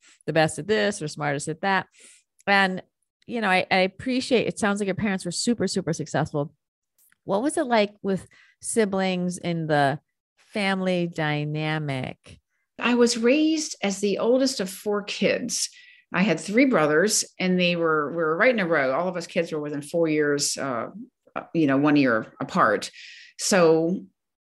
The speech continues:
Speaker 2: I was a tomboy, <laughs> and my parents taught, treated me just like they did my brothers. So, uh, in fact, I, uh, my mom, to save money, we came from a modest family.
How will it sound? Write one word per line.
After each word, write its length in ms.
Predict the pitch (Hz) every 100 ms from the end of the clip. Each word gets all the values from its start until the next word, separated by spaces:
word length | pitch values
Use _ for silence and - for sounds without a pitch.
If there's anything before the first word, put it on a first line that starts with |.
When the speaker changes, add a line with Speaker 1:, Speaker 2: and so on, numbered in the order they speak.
| _ -
Speaker 2:
I 80 | 247
was 160 | 277 269
a 60 |
tomboy, 800 | - 262 330 262 156 143 170 196 269 -
<laughs> 240 | - - -
and 420 | - 226 220 202
my 160 | 202 220
parents 500 | - 294 392 349 -
taught, 400 | - 269 294 - -
treated 360 | - 262 302 277
me 160 | 269 262
just 200 | 277 285
like 140 | 302
they 120 | 233
did 180 | 214 247
my 260 | 233 190 180 - _ -
brothers. 520 | 185 - - 87 -
So, 500 | - 175 170 175 180 - - - _ -
uh, 300 | 170 160 160
in 120 | 190
fact, 340 | 190 214 226 202
I, 360 | 165 156 156 -
uh, 280 | 127 147
my 180 | 147 151
mom, 400 | 165 202 214 165
to 40 | 156
save 240 | - 190
money, 220 | 185 185
we 100 | 165
came 200 | 160 196
from 140 | 190 165
a 80 | 160
modest 400 | 165 165 160 -
family. 560 | 170 175 160 151 151